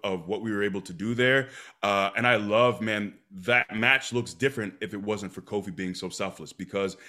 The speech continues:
in our rotation, it was Kofi's turn to, it was supposed to be me and Kof, but Kof said, "Man, Woods, I've known, I know that you've known the Usos for all these years. You came up together with them, uh, F C W,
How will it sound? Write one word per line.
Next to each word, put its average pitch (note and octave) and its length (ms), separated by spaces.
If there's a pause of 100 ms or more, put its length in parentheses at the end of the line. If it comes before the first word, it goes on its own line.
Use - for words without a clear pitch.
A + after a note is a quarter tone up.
(140)
in D#3 120
our D3 80
rotation, A2 680 (220)
it G#2 100
was G#2 140
Kofi's A#2+ 560 (100)
turn G#2+ 560
to, - 80
it F2+ 160
was A2 80
supposed A#2 220
to A#2 80
be A2 40
me A#2 100
and A2 120
Kof, A#2 300 (300)
but G2 120
Kof A#2+ 220
said, G2 340
"Man, G#2+ 340
Woods, G#2 360
I've G2 140
known, A2 300
I G#2 80
know A#2+ 120
that A2 200
you've A2 160
known C3 260
the B2 60
Usos B2+ 400
for G#2+ 160
all B2+ 180
these A#2+ 220
years. A#2+ 280 (200)
You A2 60
came C3+ 220
up C3+ 160
together A#2+ 320
with A#2 160
them, A#2+ 260 (240)
uh, A2 260
F C#3+ 120
C C#3+ 180
W, B2 640